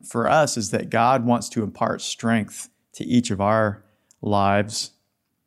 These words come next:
You know, he greatly desires that. In fact, that's one of his names.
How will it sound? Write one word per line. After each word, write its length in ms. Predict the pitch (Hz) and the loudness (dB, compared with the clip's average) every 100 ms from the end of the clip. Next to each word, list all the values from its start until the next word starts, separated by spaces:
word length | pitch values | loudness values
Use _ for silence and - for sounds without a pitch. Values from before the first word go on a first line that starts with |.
| _ _ _ _ _ - | _ _ _ _ _ -4
You 80 | |
know, 180 | 104 95 - | -2 -4 -4
he 280 | 110 95 - | -4 -4 -8
greatly 380 | - 113 113 104 | -2 -2 0 -2
desires 540 | 101 95 101 98 101 | -2 -2 -2 -2 -2
that. 200 | 104 104 | 0 -2
In 60 | 104 | 0
fact, 280 | - 190 196 | 2 2 2
that's 220 | 139 - | -2 0
one 140 | 151 | -4
of 60 | 147 | -2
his 140 | 131 | 0
names. 540 | 117 147 107 120 - | 0 0 -2 -4 -10